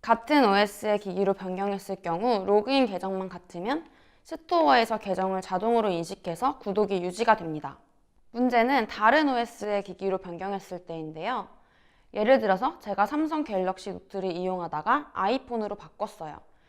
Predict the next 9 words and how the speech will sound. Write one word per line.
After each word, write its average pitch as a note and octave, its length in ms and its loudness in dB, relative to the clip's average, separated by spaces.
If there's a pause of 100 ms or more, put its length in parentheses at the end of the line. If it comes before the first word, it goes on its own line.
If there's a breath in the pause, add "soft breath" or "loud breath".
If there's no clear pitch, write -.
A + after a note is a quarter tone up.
(140)
이 A3+ 140 -2
경우 A#3 480 2 (140)
같은 D4 400 -6
스토어도 B3 440 -4
아니고 E3 600 -4 (100)
같은 C4+ 400 -6
계정도 G3 400 -4
아니기 G3 380 -6
때문에 F3+ 520 -8